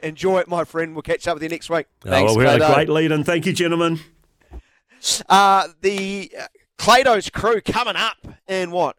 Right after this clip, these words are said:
Speaker 1: It's quarter to one, so fifteen minutes.
Speaker 3: It's
Speaker 1: Fair
Speaker 3: good
Speaker 1: night.
Speaker 3: crew. I mean, he, he talks about a trainer. We've got a trainer in, but is he a good punter? I mean, he gives you some inside knowledge. I'd like to think that it's the,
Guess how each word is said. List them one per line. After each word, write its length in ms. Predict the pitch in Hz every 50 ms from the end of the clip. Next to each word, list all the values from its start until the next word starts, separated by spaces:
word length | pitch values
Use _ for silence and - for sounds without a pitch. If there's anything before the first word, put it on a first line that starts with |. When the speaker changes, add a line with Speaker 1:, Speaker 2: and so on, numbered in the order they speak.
| _
Speaker 1:
It's 520 | 147 180 180 180 - - - - - - -
quarter 300 | - - 135 123 117 123
to 120 | - - 143
one, 320 | 131 165 196 214 165 131
so 300 | - - 135 120 120 117
fifteen 500 | - _ - 131 - - 143 135 131 135
minutes. 340 | 147 151 151 - - - -
Speaker 3:
It's 220 | - - - -
Speaker 1:
Fair 160 | - 139 143
Speaker 3:
good 120 | 143 131 - 170
Speaker 1:
night. 60 | 180
Speaker 3:
crew. 240 | 214 185 120 87 - _ _ _ _ -
I 80 | 156
mean, 180 | 180 190 190 165 -
he, 280 | 156 170 170 175 170 151 151
he 40 |
talks 320 | 135 - - 170 165 - -
about 200 | - 156 147 127
a 60 | 117
trainer. 360 | - - - 131 135 135 127
We've 180 | 120 120 113 -
got 140 | - 131 113
a 40 |
trainer 460 | - - - 117 117 123 131 127 113 101
in, 180 | 87 78 73 _ _ _ _ _
but 80 | 120 107
is 140 | 113 107 104
he 120 | 117 113
a 60 | 104
good 160 | 92 110 95 -
punter? 400 | 107 104 101 95 - 82 73 _ _ _ _ _ _ _ _ _ _ _ _ _
I 60 | - 120
mean, 100 | 123 127
he 60 | 120
gives 240 | - 143 127 113 120
you 60 | 120
some 200 | 113 - 117 113
inside 420 | 120 120 110 - - 113 107 101 95
knowledge. 340 | 107 110 117 110 104 -
I'd 260 | 127 110 117 127 120 127
like 180 | 127 135 135 -
to 100 | - 139
think 220 | - 147 139 131
that 160 | - 131 123 - _ _ _ _ _
it's 220 | 127 - - - -
the, 240 | 131 127 123 -